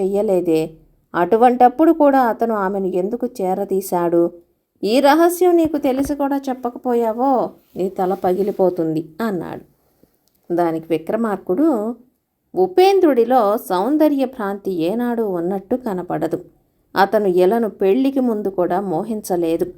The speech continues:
ఇల తన మంత్రశక్తులతో అతన్ని తన దగ్గరికి తెచ్చుకున్నది కానీ అతన్ని నిజంగా వశం చేసుకున్నది తన ప్రేమతోనే. ఇలకు అతనిపై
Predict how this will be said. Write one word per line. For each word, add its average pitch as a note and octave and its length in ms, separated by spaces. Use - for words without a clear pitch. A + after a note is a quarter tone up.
ఇల G3+ 260
తన B3+ 240
మంత్రశక్తులతో A3+ 960
అతన్ని G#3+ 480
తన F3+ 280
దగ్గరికి A3+ 500
తెచ్చుకున్నది B3+ 800
కానీ G#3+ 540
అతన్ని G#3 400
నిజంగా G#3 600
వశం G3+ 520
చేసుకున్నది F3+ 640
తన F#3+ 340
ప్రేమతోనే. F#3 840
ఇలకు F4 400
అతనిపై D4+ 540